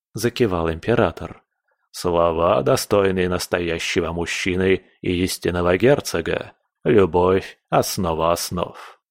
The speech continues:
«Уж кто-кто, а я это знаю», усмехнулся любвеобильный император. «Можешь больше не утруждать себя. Я нашел тебе идеальную невесту.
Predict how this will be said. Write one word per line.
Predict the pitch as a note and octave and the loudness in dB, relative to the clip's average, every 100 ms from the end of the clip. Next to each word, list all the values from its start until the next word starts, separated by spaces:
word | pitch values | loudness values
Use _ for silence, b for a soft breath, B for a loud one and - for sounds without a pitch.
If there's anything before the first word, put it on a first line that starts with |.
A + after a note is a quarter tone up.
| _ _ _ _ | _ _ _ _
«Уж | F2+ B2+ - | 2 2 2
кто-кто, | - - G#2 - - G2 G#2+ C#3 - | -6 -2 -2 -2 -2 0 2 0 -4
а | - F2+ | -4 -4
я | E2+ E2 E2+ D#2 | -4 -2 0 0
это | D2+ G2 | 0 -2
знаю», | E2+ F2+ F2 B2 E2+ - - - _ _ _ - | -2 -2 -2 -2 -6 -10 -18 -20 _ _ _ -6
усмехнулся | D3+ D3+ D3 - A#2 - B2+ | -6 0 -2 0 -2 0 0
любвеобильный | C3 A#2 C3 A2+ E2+ D#2 D#2+ F2+ | 2 2 0 0 -2 -4 -4 -4
император. | - C3 G#2 D#2+ - - - _ _ _ _ _ _ | -2 0 0 -2 -8 -10 -18 _ _ _ _ _ _
«Можешь | - E2 A#2+ C#3 D3+ A2+ | -12 -4 -2 4 4 4
больше | A#2 B2 - A#2+ | 4 4 2 4
не | A2+ | 4
утруждать | A2 B2 G#2 G2 E2+ | 6 4 2 0 -2
себя. | - F#2+ D#2+ - - _ _ - | -2 -2 -2 -6 -8 _ _ -2
Я | F3+ D#3+ | 0 2
нашел | A2+ - G2 | 0 0 -2
тебе | F#2 G#2 F#2 | 0 0 2
идеальную | F2+ F#2 E2+ F2 F2+ | 2 2 2 0 -2
невесту. | F#2 G#2 E2 - - F2 F2 | 2 2 0 -4 -8 -8 -8